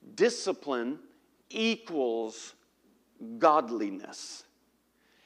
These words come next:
And I know kind of what you're thinking already before the sermon's really started.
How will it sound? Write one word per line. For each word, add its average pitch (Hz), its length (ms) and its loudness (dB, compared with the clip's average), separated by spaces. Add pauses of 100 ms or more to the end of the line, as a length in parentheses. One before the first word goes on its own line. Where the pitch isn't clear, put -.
(300)
And 143 480 0
I 131 120 0
know 135 580 2
kind 135 260 0
of 131 100 2
what 117 180 0
you're 123 120 -2
thinking 120 380 -4
already 113 380 0
before 107 300 -6
the 104 80 -6
sermon's 107 420 -6
really 101 220 -4
started. 92 420 -8